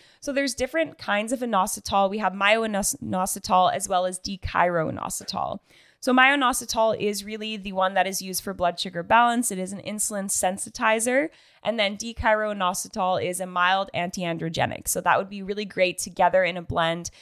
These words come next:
Usually we like it at a forty-to-one ratio for women who have P C O S to not only support, um, healthy androgen levels, but also to support blood sugar balance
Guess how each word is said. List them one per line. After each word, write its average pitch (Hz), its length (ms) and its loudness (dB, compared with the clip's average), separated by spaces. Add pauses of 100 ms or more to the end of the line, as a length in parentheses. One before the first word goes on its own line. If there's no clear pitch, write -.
(220)
Usually 226 340 0
we 226 100 0
like 196 180 4
it 202 80 -2
at 185 120 2
a - 20 -8
forty-to-one 190 680 -2
ratio 170 480 0
for 175 180 -6
women 175 280 -6
who 185 100 -6
have 165 320 0
P 220 160 -4
C 220 180 2
O 220 80 2
S 262 320 4 (300)
to 240 100 -4
not 226 240 4
only 208 240 0
support, 196 720 0
um, 180 180 -6
healthy 196 300 -4
androgen 185 500 -2
levels, 196 320 0
but 220 180 -4
also 185 300 0
to 196 160 -14
support 180 480 -2
blood 170 260 -2
sugar 180 280 -2
balance 156 500 0